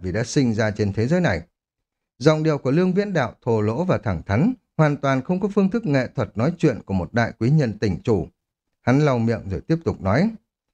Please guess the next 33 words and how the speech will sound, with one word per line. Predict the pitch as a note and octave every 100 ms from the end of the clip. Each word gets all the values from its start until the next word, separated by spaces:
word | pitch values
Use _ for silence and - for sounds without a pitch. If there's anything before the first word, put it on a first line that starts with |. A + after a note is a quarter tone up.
| _ _
"Trên | A3 G#3+
đường | F3 D3+
tới | F#3+
đây | F#3+ F#3+
ngươi | F#3
đã | F#3+ G3+
làm | D3+ A#2+
được | A#2+ A2+
rất | A3+ A3+
nhiều | C3+ G2+
chuyện | C3+ A#2+
không | - B2+
thể | G2+
tin | E2 B2+ A2+
được. | A2 F2+ _ _ _ _
Trong | G#3 G#3+
mắt | A3+
của | A3+
những | C#3 G#3
kẻ | E3+ A2+
ngốc | E3 G#3+ A#2
đó | A2+ E3 -
thì |
giống | F2 F#2+ D3+
như | C#3
kỳ | A2+ A2+ E2+
tích. | - A3+ - _ _ _
<laughs> | F3 - E2+ - _ _ _ -
Vì | C3+
vậy, | A#2+ C3 - _
hãy | G#2+
nỗ | A#2+ C3+
lực | G3 A2 -